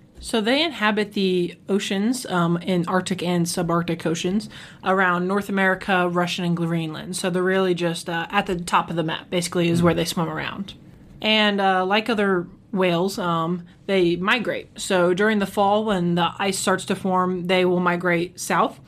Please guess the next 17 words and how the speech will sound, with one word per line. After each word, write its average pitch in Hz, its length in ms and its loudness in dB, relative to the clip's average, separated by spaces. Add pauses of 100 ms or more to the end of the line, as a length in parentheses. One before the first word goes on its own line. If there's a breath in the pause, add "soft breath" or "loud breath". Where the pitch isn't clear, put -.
(380 loud breath)
and 196 140 0
then 185 160 2
they 180 160 4
will 175 220 2
return 185 420 0
in 180 140 -2
the 170 80 2
spring 240 400 -2
as 175 140 -2
the 185 120 0
ar-, 190 300 0
ice 208 240 2
starts 180 260 0
to 190 80 -4
break 175 240 0
up 190 160 0
again, 190 400 -2